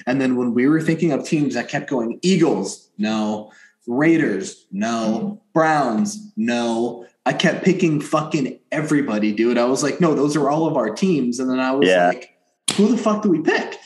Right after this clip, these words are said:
Speaker 1: And they came up with their ideas fucking individually. And I was like, "I got no one else to pick, dude."
Speaker 2: Yeah.
Speaker 1: And then, and then we were, and then the decision that came, like, Packers, and I was like,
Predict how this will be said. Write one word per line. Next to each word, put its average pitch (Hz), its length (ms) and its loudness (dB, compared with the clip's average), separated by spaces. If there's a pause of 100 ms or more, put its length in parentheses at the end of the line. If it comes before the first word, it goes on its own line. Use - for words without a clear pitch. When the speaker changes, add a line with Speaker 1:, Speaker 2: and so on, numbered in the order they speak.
(140)
Speaker 1:
And 131 180 0
they 160 200 4
came 175 260 2
up 160 160 0
with 147 140 -2
their 143 380 0
ideas 135 680 0
fucking 151 260 -2
individually. 135 680 2
And 104 80 -2
I 110 60 -2
was 120 140 -2
like, 117 180 -6
"I 127 80 -6
got 180 160 0
no 110 140 -2
one 107 120 -4
else - 160 -8
to - 180 -20
pick, 170 320 -8
dude." - 260 -10 (420)
Speaker 2:
Yeah. 78 360 4 (400)
Speaker 1:
And 147 140 4
then, 147 340 0 (520)
and 147 200 2
then 151 160 2
we 147 80 2
were, 127 120 2
and 135 280 0
then 143 200 2 (260)
the 123 240 -2
decision 160 420 0
that 113 120 -4
came, 165 260 0
like, 104 220 -4
Packers, 113 720 -4
and 107 80 -4
I 101 100 -2
was 107 220 -4
like, 107 340 -4